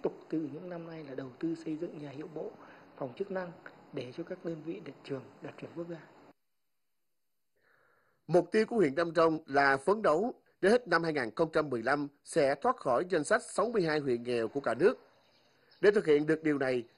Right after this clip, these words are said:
Speaker 2: bên cạnh nỗ lực của chính quyền địa phương, thì sự quan tâm đầu tư của nhà nước, của tỉnh là điều hết sức cần thiết, nhất là trên lĩnh vực giáo dục đào tạo.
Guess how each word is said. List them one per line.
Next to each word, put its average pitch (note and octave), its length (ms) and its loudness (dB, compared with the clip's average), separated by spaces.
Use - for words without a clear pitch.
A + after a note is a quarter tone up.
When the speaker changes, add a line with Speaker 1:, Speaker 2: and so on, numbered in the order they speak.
Speaker 2:
bên G#3+ 140 6
cạnh C#3+ 200 0
nỗ D#3+ 80 4
lực D3+ 180 2
của D#3 80 -8
chính A#3+ 160 -8
quyền D#3 180 0
địa A#2 120 0
phương, E3+ 320 4
thì D#3+ 280 4
sự D#3 160 2
quan G3 160 0
tâm F#3+ 240 -2
đầu B2+ 180 4
tư F3 160 2
của F3+ 120 2
nhà F3 220 -2
nước, G3+ 180 6
của D#3 100 2
tỉnh D#3 360 -2
là B2+ 300 0
điều B2 220 -2
hết G3+ 140 -4
sức C4 180 -4
cần A#2 160 -2
thiết, G3+ 260 0
nhất A3+ 200 -2
là C3+ 200 2
trên E3 200 -2
lĩnh F#3 120 0
vực D#3 220 0
giáo F3+ 160 0
dục G#3 180 -4
đào A#2 140 0
tạo. G#2+ 300 -4